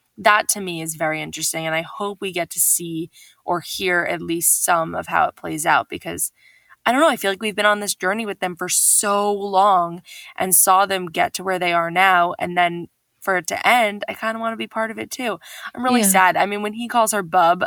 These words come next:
Speaker 1: I, I just, I died. I
Speaker 2: You
Speaker 1: died.
Speaker 2: know, the comment we posted of Andy commenting that on their post.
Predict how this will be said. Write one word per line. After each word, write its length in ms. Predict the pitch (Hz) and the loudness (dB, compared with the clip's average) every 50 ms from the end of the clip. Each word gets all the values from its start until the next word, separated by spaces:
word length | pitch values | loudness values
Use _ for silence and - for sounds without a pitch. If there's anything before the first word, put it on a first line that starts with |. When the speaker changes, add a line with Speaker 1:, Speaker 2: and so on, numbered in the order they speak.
| - | -4
Speaker 1:
I, 140 | - - 139 - 170 | -2 -2 -2 0 -2
I 60 | 175 | -2
just, 520 | 160 175 170 170 - - - - - - - _ _ _ _ - | -2 -2 -2 0 0 0 0 -2 -4 -8 -14 _ _ _ _ -8
I 80 | - | -6
died. 460 | 165 160 156 156 156 - - - - _ _ _ _ _ _ | -2 0 0 0 0 -2 -4 -8 -14 _ _ _ _ _ _
I 40 | - | -12
Speaker 2:
You 60 | - | -4
Speaker 1:
died. 200 | 180 185 185 180 | 0 2 2 4
Speaker 2:
know, 120 | 165 160 165 | 2 2 0
the 100 | 165 165 | -2 -2
comment 380 | - 180 165 151 160 165 156 | -2 -2 0 0 0 -2 -2
we 120 | 170 175 175 | -4 -6 -6
posted 320 | - 165 151 170 - - | -4 -6 -6 -4 -4 -4
of 100 | 165 156 | -4 -4
Andy 580 | - 156 151 - 180 170 - 90 - - - _ _ | -4 -4 -4 -4 -4 -4 -2 -2 -4 -4 -8 _ _
commenting 480 | - - 87 87 - 90 - 92 90 90 | -6 -4 -4 -4 -4 -6 -6 -6 -6 -6
that 160 | 92 85 80 | -4 -4 -4
on 100 | 87 90 | -4 -6
their 160 | 76 69 73 | -6 -6 -8
post. 180 | 90 - - 143 | -6 -2 2 4